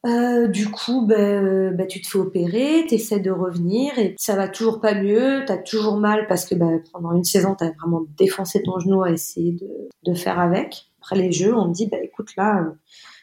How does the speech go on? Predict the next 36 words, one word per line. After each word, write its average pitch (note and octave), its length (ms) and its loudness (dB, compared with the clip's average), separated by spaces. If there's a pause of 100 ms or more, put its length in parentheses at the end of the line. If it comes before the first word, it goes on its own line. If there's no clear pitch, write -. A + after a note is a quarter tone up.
(120)
là, A3 120 0
t'as G#3 120 0
carrément F#3+ 420 2
ton F#3 220 -2
os A3 160 2
qui - 160 -10
part - 260 -6
comme F#3 140 0
du A3 120 2
sable G#3+ 540 0
et - 60 2
il F3 80 4
faut F3+ 140 0
qu'on F3+ 140 0
te F3 40 -2
fasse G3+ 220 2
une F#3 100 4
greffe F3 300 0
osseuse. - 560 -2 (120)
Et - 640 -6
la F#3 100 2
quatrième F#3 340 0
opération, F3 440 0
tu - 160 -8
passes, F#3+ 420 -4
euh, G3 140 0 (240)
deux F#3+ 180 4
mois G#3+ 240 4
sur A3 220 -4
un F3+ 80 0
lit F3+ 100 -4
d'hôpital F#3+ 440 -4
à G#3+ 40 -2
pas F#3 140 -6
pouvoir F#3 240 -2
marcher, G3+ 560 -2